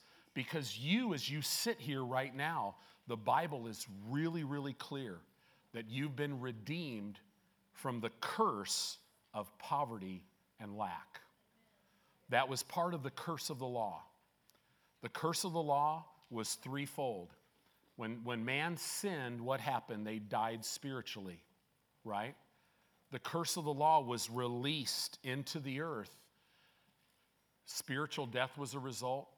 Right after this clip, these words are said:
sickness and disease was a result, and poverty and lack was a result. And you and I have been redeemed. That means we were purchased out of it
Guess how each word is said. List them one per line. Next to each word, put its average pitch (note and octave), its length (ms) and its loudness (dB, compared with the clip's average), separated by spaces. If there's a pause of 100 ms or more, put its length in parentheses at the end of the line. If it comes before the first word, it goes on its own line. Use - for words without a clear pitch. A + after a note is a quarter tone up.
sickness - 640 -2
and C3 100 -4
disease A#2+ 640 -4
was A#2+ 200 -6
a B2 40 -6
result, A#2+ 520 -2 (320)
and G2+ 160 -6
poverty B2 480 0
and B2 120 -6
lack A2+ 320 -4
was G#2 200 -8
a G#2+ 40 -8
result. G2 560 -8 (720)
And G2+ 160 -4
you C#3+ 260 0
and C3+ 60 -2
I C3 220 0
have G#2+ 180 -6
been A2 240 -4
redeemed. G2+ 680 -6 (300)
That B2+ 280 4
means D3 640 2 (180)
we B2 220 2
were A#2 280 0
purchased - 760 -2 (160)
out F3+ 400 6
of A2+ 180 0
it A2 420 -4